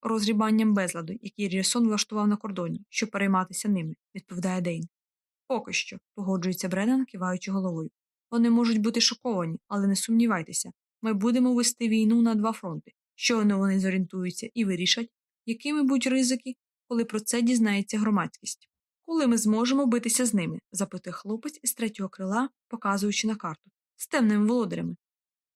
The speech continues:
"Коли закінчиш навчання", відповідає Бреннан, підводячи брови із серйозним виразом обличчя, що робить його таким схожим на тата.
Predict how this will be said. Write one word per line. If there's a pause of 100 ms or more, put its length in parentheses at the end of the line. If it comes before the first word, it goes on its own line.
(140)
"Коли
закінчиш
навчання",
відповідає
Бреннан, (200)
підводячи
брови
із
серйозним
виразом
обличчя,
що
робить
його (180)
таким
схожим
на
тата.